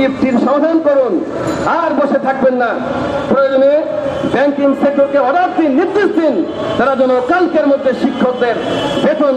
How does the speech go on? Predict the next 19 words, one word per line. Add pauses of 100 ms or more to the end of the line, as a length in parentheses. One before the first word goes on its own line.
ভাতা, (560)
বকেয়া
বেতন
ভাতা
যেন
দিয়ে
দেয়। (480)
জাতীয়
শিক্ষক
ফোরাম (520)
সবসময় (460)
শিক্ষকদের (100)
দাবি
দেওয়া
আদায়ে
পাশে
রয়েছে। (560)
শিক্ষক
ফোরাম